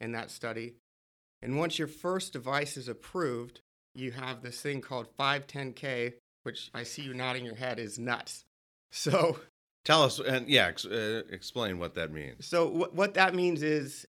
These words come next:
Speaker 1: if you have a medical device that's approved, let's say a knee, you have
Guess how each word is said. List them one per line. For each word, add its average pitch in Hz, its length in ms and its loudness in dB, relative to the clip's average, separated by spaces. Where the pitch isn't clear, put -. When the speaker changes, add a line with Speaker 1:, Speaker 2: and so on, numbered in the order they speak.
Speaker 1:
if 147 220 -6
you 208 180 -4
have 170 280 -2
a 151 40 -2
medical 156 380 0
device 139 460 -2
that's 131 120 -14
approved, 123 300 -6
let's 151 180 -2
say 151 140 2
a 131 80 0
knee, 113 300 -6
you 127 100 -8
have 127 300 -2